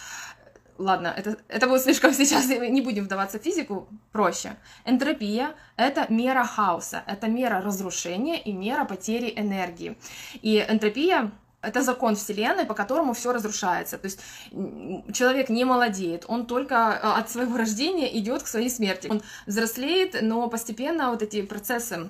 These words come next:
дегенерации, э, с каждым годом включаются, включаются, и постепенно разрушение таки берёт верх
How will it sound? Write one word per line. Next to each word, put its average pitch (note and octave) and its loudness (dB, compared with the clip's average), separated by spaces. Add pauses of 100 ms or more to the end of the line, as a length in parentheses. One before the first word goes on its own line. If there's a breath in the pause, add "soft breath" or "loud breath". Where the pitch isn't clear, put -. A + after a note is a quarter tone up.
дегенерации, G#3 2
э, G3 -4
с - -10
каждым G3 -2
годом G3 -2
включаются, F#3+ -4
включаются, D#4+ 2 (300 loud breath)
и A#3 -4
постепенно D4 0
разрушение B3 2
таки B3 -6
берёт G#3+ 2
верх F#3+ 0